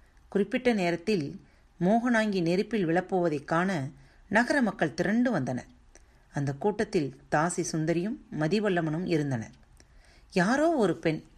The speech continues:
நெருப்பில் விழப்போகிறாள் என்று மட்டும் மதிவல்லவனுக்கு தெரியுமே தவிர, தன் மனைவி மோகனாங்கிதான் அவள் என்பது அவனுக்கு தெரியாது. தான் பெற்றெடுத்த பச்சிளம் குழந்தையை கையில் ஏந்தி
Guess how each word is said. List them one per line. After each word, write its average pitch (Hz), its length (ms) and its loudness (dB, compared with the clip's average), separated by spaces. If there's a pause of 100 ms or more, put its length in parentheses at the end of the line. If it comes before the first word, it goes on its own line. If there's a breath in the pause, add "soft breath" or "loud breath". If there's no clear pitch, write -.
(180)
நெருப்பில் 208 440 0
விழப்போகிறாள் 165 640 2
என்று 143 260 -4
மட்டும் 160 560 -2
மதிவல்லவனுக்கு 165 760 0
தெரியுமே 160 420 0
தவிர, 156 440 -2 (560 soft breath)
தன் 147 260 0
மனைவி 214 360 0
மோகனாங்கிதான் 202 880 2 (100)
அவள் 160 240 0
என்பது 180 540 2
அவனுக்கு 175 440 -2
தெரியாது. 131 400 -2 (760 soft breath)
தான் 247 260 4
பெற்றெடுத்த 277 500 0
பச்சிளம் 247 460 0
குழந்தையை 190 400 2
கையில் 175 340 0
ஏந்தி 185 480 0